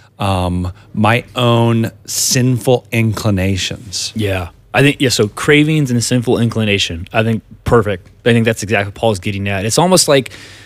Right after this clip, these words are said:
Speaker 2: uh, maybe another word is, like, desires.
Speaker 1: Mm-hmm.
Speaker 2: And so our desires for good things then become twisted,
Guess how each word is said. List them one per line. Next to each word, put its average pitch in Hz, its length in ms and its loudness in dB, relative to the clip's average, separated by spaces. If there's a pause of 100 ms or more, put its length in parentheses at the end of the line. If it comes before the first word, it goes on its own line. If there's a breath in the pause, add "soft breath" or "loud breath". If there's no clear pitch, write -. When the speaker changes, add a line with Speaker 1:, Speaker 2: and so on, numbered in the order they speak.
(140 loud breath)
Speaker 2:
uh, 92 180 2
maybe 151 140 4
another 143 240 4
word 127 180 4
is, 113 80 2
like, 110 160 -2
desires. 107 920 0
Speaker 1:
Mm-hmm. 117 380 0 (360 loud breath)
Speaker 2:
And 120 180 2
so 127 300 6
our 127 260 2
desires 127 880 2
for 117 280 0
good 110 360 2
things 113 840 -2 (420 soft breath)
then 120 380 2
become 120 640 2 (840)
twisted, 180 840 2